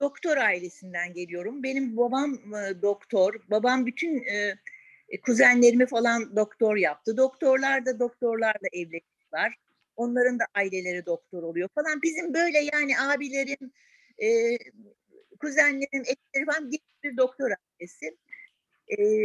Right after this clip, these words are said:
annem, e, rahmetli oldu dört yıl önce. E, Afyon'dan, e, Tüccar Şevki Özkan'ın <laughs> kızı,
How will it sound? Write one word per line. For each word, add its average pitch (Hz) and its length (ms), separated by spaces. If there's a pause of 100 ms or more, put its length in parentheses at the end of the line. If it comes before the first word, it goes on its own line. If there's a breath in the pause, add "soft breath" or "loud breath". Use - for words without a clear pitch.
(120)
annem, 277 400 (280)
e, 220 60 (920)
rahmetli 233 500
oldu 202 240
dört 208 280
yıl 208 100
önce. 208 480 (460)
E, 170 60 (640)
Afyon'dan, 220 880 (200)
e, 185 580 (540)
Tüccar 214 380
Şevki 214 380
Özkan'ın 220 520 (160)
<laughs> 233 200
kızı, 214 500